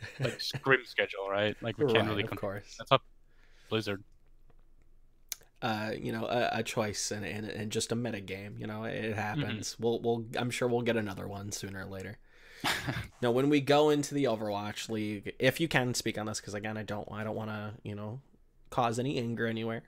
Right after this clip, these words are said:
Speaker 2: But, uh, is
Speaker 1: Mm-hmm.
Speaker 2: there anybody you're looking to really, uh, kind of, not create a rivalry with, but would there, is there a team out there that you personally would be, like, feel really good if you just beat?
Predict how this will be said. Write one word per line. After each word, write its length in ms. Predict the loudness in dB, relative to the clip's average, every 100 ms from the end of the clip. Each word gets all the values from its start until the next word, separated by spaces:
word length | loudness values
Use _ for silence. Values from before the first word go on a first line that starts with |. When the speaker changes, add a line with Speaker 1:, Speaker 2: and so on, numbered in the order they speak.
| _ -20 -20 _
Speaker 2:
But, 380 | 2 2 2 2
uh, 200 | 4 6
is 140 | 6 6
Speaker 1:
Mm-hmm. 20 |
Speaker 2:
there 100 | 4
anybody 360 | 4 4 4 4
you're 240 | 4 4
looking 340 | 2 2 0
to 160 | 2 2
really, 640 | 4 4 4 4 2 -2 -8 -20 -20 _ -6
uh, 480 | 0 2 2 0 -2 -2
kind 160 | 0 0
of, 180 | -2 0
not 220 | 6 6 4
create 440 | 2 6 6 6
a 40 |
rivalry 560 | 6 6 6 6 4 4
with, 220 | 4 4
but 160 | 4 6
would 160 | 6
there, 240 | 6 4 4
is 240 | 2 2 4
there 120 | 4
a 40 | 4
team 240 | 2 0
out 140 | 0
there 180 | 2 4
that 140 | 4 2
you 180 | 0
personally 500 | 2 0 0 -2 0
would 200 | -2 -2
be, 100 | -2
like, 440 | -2 -2 -4 -10 -18 _ -20 -20 -20
feel 220 | 0 2 2
really 280 | 0 -2
good 200 | -2 -4
if 80 | -4
you 60 | -4
just 220 | -4 -4
beat? 280 | -6 -6